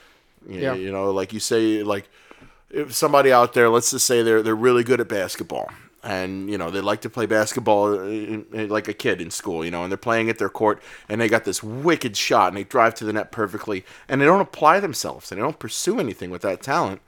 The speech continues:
Speaker 1: they're never gonna make it to the N B A. They're never gonna be a pro if you don't pursue
Speaker 2: Right.
Speaker 1: or, or you're not serious about your shit, and it applies
Speaker 2: Right.
Speaker 1: across all spectrums and all realms.
Speaker 2: And to bring it back to martial arts, I mean, you know, um, and Sifu can definitely talk about this when he comes on, and, I mean, Seagung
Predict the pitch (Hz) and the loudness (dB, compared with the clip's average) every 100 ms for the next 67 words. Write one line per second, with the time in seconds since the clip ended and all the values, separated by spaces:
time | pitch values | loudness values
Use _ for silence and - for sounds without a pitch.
0 | _ _ _ _ _ 147 160 165 185 143 | _ _ _ _ _ -2 0 0 2 2
1 | 139 120 120 113 117 117 120 120 135 151 | 0 0 -4 -6 -6 -4 -4 -4 -2 -4
2 | - 101 104 113 120 147 143 113 110 107 | -6 -12 -8 -2 -2 -2 -2 -2 -2 -2
3 | 127 160 131 95 104 101 - 104 - - | 0 0 0 -4 -4 -6 -8 -10 -8 -4
4 | 135 120 123 - - - 156 107 107 110 | 0 0 0 -6 -14 -10 -6 -6 -2 -2
5 | 107 110 117 113 - - 139 127 - 120 | 0 0 0 0 -2 -2 -2 -2 -2 0
6 | 113 101 95 - 202 143 98 107 - 139 | 0 0 -6 -2 -2 -2 -4 -6 -2 0
7 | 135 131 - 127 123 120 127 - 131 - | 0 -2 -2 -2 -2 -6 -6 -4 -6 -6
8 | 85 98 101 107 123 87 78 160 160 185 | -8 -4 -2 2 2 0 0 0 2 2
9 | 165 151 165 - 139 127 139 131 - 135 | 0 0 -2 -4 -6 -6 -2 -2 -2 -4
10 | 127 120 - _ _ - 151 120 120 _ | -6 -8 -12 _ _ -8 -4 -4 -6 _
11 | 139 127 131 139 139 135 - 185 165 127 | -4 -4 -6 -8 -6 -4 -4 -2 -2 0
12 | 120 120 120 120 120 - 123 - 120 135 | -2 -2 -4 -4 -6 -8 -10 -8 -6 -4
13 | 156 135 - 127 120 131 143 - 185 165 | -2 -4 -6 -8 -6 -6 -4 -2 -2 -2
14 | 131 | -4